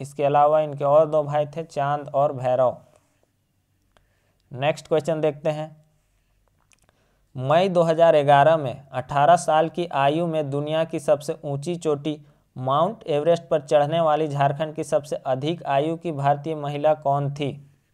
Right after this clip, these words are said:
मैंने इसी वीडियो में इनके बारे में बताया है। ये है प्रेमलता अग्रवाल, जिनको कि दो हज़ार तेरह में तेंजिंग नार्वे, दो हज़ार तेरह में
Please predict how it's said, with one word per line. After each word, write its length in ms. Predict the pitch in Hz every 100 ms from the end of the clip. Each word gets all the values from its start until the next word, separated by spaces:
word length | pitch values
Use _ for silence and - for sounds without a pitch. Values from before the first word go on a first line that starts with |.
| _ _ _ _ _ _ -
मैंने 220 | 127 139
इसी 220 | 135 147
वीडियो 320 | 160 160 160 165
में 100 | 160
इनके 220 | 151 160
बारे 240 | 147 151
में 80 | 151
बताया 340 | 147 143 151 151
है। 240 | 151 151 - _ _ _ -
ये 140 | 143
है 160 | 147 151 143
प्रेमलता 580 | 143 143 147 139 143 151
अग्रवाल, 600 | 147 135 135 131 143 160 - _ _ _ _ _ _ _ _ _ _ _ _ _ _ 139
जिनको 360 | 127 135 160
कि 220 | 147 220 254 -
दो 120 | 127 135
हज़ार 260 | 139 147
तेरह 320 | 143 143 139 151
में 120 | 147
तेंजिंग 520 | 143 135 135 147 160
नार्वे, 300 | 156 151 156 - _ _
दो 120 | 127 135
हज़ार 260 | 143 151
तेरह 280 | 143 147 156
में 120 | 156